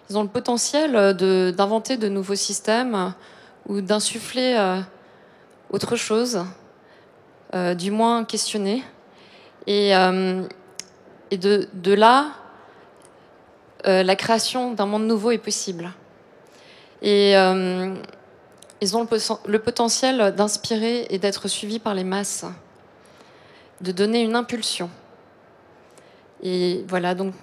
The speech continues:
c'est une des raisons fondamentales pour, pour lesquelles je,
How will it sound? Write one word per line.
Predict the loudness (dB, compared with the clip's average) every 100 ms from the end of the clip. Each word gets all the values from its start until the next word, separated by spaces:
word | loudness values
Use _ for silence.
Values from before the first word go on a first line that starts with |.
| -20 -20
c'est | -12 -4 -2 -2 -4 -8 -20 -20 -20 -20 -20 _ _ _
une | -4 0 2 2 0
des | 0 2
raisons | 2 -2
fondamentales | -4 -4 -2 -4 -4 -4
pour, | -2 0 0 -2
pour | -4
lesquelles | -4 -4 -6
je, | -4 -4